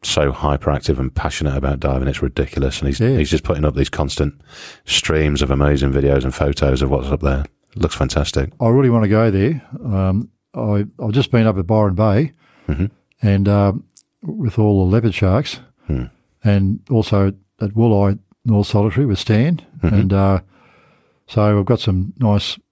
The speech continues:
Speaker 2: leopard shark photo. In fact, there's a leopard shark article in the next dive log.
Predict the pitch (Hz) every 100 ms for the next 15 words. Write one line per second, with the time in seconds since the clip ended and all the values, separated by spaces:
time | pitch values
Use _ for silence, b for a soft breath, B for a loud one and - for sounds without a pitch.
0 | - 110 107 - 110 107 - 110 120 131
1 | 113 107 120 110 107 92 107 98 92 101
2 | 98 101 95 95 90 101 - - 101 -
3 | 104 101 95 131